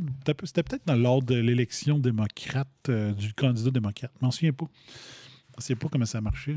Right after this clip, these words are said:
en tout cas. Fait que, si vous voulez, euh, regarder ça,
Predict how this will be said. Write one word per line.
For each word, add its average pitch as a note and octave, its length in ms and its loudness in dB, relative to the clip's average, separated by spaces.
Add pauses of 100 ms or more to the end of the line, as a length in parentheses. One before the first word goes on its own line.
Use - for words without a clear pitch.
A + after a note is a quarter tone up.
en A#2 60 0
tout C#3 180 -2
cas. C3+ 60 -6 (680)
Fait - 80 2
que, F3 540 4 (720)
si - 220 2
vous E3+ 80 6
voulez, E3 520 6
euh, C3 720 6 (240)
regarder C#3+ 460 4
ça, F3 340 2